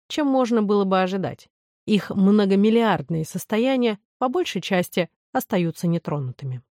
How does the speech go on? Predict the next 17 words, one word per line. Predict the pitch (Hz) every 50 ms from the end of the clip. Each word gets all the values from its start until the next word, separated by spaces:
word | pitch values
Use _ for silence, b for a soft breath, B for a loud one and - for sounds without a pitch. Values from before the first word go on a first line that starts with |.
| _ _ _ _ _ _ _ _
Даже | 220 247 240 220 233
попавшие | 226 - 254 240 - - 254 226 - - - 208 180
под | - - 208 202
санкции | - - - 196 185 180 - - - - 190
активы | 185 180 - - - - 302 277 247
за | 202 202
пределами | - - 196 180 190 208 202 196 190 190 190
офшоров | 190 190 - - - 294 285 269 - - _ _ _ _ _ _ _
на | 269 302
самом | - 359 339 302 240 220 202
деле | 240 240 233 226
не | 226 240 240
подвергаются | 220 - 214 196 190 220 220 214 214 262 262 254 214 190 - - 180
большому | 175 185 185 - - 202 180 190 202 214
риску, | 233 247 233 - - - 180 160
пишет | 156 - 170 165 - - 185 -
Уотс. | 202 190 156 127 - - -